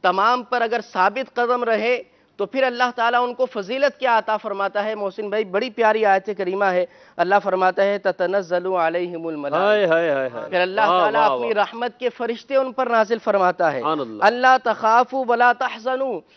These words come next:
Speaker 1: وہ فرشتے ان کو آ کر کہتے ہیں کہ تم غم بھی مت کرو، خوف بھی نہ کرو، غم بھی نہ کرو۔ اور اللہ رب العالمین اپنے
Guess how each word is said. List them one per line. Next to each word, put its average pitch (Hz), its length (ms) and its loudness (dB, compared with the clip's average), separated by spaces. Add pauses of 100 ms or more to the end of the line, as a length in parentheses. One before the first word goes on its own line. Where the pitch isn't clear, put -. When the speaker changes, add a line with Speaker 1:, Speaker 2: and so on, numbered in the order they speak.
(120)
Speaker 1:
وہ 226 220 2
فرشتے 233 420 -8
ان 269 220 -4
کو 262 120 -4
آ 233 200 2
کر 247 180 -6
کہتے 226 300 -6
ہیں 262 180 -4
کہ 262 120 -8
تم 247 220 -6
غم 214 320 -2
بھی 285 100 -8
مت 262 280 -8
کرو، 233 280 0
خوف 254 440 -2
بھی 277 120 -10
نہ 240 220 -2
کرو، 247 340 0
غم 285 180 -2
بھی 311 160 -4
نہ 277 200 2
کرو۔ 240 340 4 (340)
اور 254 380 6 (280)
اللہ 208 320 2
رب 208 160 -4
العالمین 208 380 2
اپنے 202 200 -6